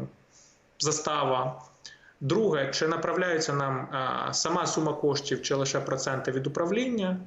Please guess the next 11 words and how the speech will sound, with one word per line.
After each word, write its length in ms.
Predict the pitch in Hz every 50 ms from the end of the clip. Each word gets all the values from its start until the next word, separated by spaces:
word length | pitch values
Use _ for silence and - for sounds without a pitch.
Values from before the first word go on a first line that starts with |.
| - - - - - - - _ _ _ -
Третє, 580 | - - 165 175 160 147 160 - 127 117 113 -
це, 240 | - - - 147 147
е, 800 | 143 143 135 127 123 120 127 139 127 123 123 120 120 123 139 143
х-, 180 | 139 - - - -
якщо 400 | 160 147 151 151 - - 185 175
це 180 | 175 175 160 147
буде 480 | 143 151 156 147 139 143 135 131 127
механізм, 800 | 127 135 143 139 - 151 147 151 151 147 131 127 131 127 123 123 123
е, 500 | 131 127 127 127 123 120 123 120 120 120
випуску, 880 | 117 151 151 - 147 135 135 - - - - 135 131 127 123 123 127 - - - - - - _ -
е, 40 | -